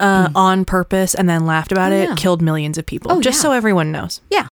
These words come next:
Speaker 2: Yeah, yeah, yeah.
Speaker 1: Just in case you didn't.
Speaker 2: Now you do.
Speaker 1: Now you do.
Speaker 2: Okay, and I'm gonna share one more, and then we'll be
Speaker 1: Okay.
Speaker 2: done, everybody. This was written the day before.
Speaker 1: Oh,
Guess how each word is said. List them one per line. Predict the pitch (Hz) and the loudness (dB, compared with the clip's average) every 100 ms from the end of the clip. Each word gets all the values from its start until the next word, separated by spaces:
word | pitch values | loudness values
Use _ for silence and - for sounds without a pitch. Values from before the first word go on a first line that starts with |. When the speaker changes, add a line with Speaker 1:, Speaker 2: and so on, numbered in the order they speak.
| _ _ _ - | _ _ _ -6
Speaker 2:
Yeah, | 349 | -4
yeah, | 311 | -4
yeah. | 294 | -4
Speaker 1:
Just | 277 | 0
in | 285 | 2
case | 277 | 2
you | 214 | 0
didn't. | 156 127 - _ _ _ - 170 - _ _ _ _ - | -2 -4 -10 _ _ _ -12 -10 -10 _ _ _ _ -4
Speaker 2:
Now | 202 170 | 0 2
you | 151 160 | 0 -2
do. | 160 196 | -4 -4
Speaker 1:
Now | 170 | -2
you | 170 | -2
do. | 165 78 - - - - | -4 -10 -16 -20 -10 -6
Speaker 2:
Okay, | 185 190 | -2 0
and | 160 | 0
I'm | 170 | 0
gonna | 180 190 | 0 -2
share | - 190 | 0 0
one | 175 190 | 0 0
more, | 165 143 | 0 -2
and | 151 | -2
then | 180 | 0
we'll | 180 | 0
be | 208 | 0
Speaker 1:
Okay. | |
Speaker 2:
done, | 208 156 | 0 -2
everybody. | 139 - - - 214 - _ _ _ - | -2 -6 -8 -10 -12 -14 _ _ _ -12
This | 160 185 175 | -2 -2 0
was | 202 165 | -2 -2
written | 170 170 160 | -2 -2 0
the | 165 | 0
day | - 143 | -2 -4
before. | 131 - 156 160 117 165 | -4 -8 -6 -6 -6 -2
Speaker 1:
Oh, | 185 190 | -2 -2